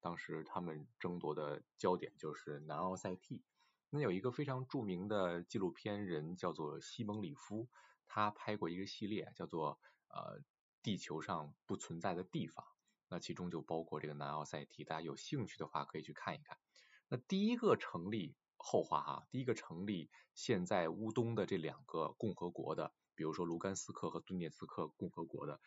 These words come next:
就是南奥塞梯，他们是第一个跟这两个加盟共和国签署外交邦交协议的共和国，或者说所谓的政权吧，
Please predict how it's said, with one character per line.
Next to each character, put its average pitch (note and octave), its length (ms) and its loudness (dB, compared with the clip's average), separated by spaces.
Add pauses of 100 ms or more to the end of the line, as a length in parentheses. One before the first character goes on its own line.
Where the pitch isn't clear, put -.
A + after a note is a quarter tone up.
(260)
就 F2+ 220 2
是 - 160 -4
南 C#2+ 120 -2
奥 C#2 140 -2
塞 C#2+ 200 -6
梯， - 240 -18
他 F2+ 100 -4
们 E2+ 80 -4
是 F#2 100 -6
第 G2+ 200 -6
一 G2+ 80 -6
个 F2 160 2
跟 E2 260 -4 (380)
这 - 100 -4
两 C#2+ 200 -6
个 - 160 -10
加 E2 180 0
盟 D#2 120 -6
共 D2+ 140 -8
和 D2+ 140 -8
国 - 160 -8
签 F#2+ 380 -2
署 - 360 -8 (320)
外 F#2 340 10
交 A#2+ 260 6
邦 D3+ 280 6
交 D#3+ 220 4
协 D3+ 200 -6
议 D3 180 -6
的 - 240 -6 (340)
共 F2 140 -2
和 D2 180 -4
国， C2+ 180 -6
或 F2 140 -2
者 C#2+ 80 -2
说 D#2+ 220 -2
所 C#2+ 180 -6
谓 F2 180 0
的 D2 240 -2 (240)
政 D#2+ 200 2
权 - 280 -6
吧， E2 160 8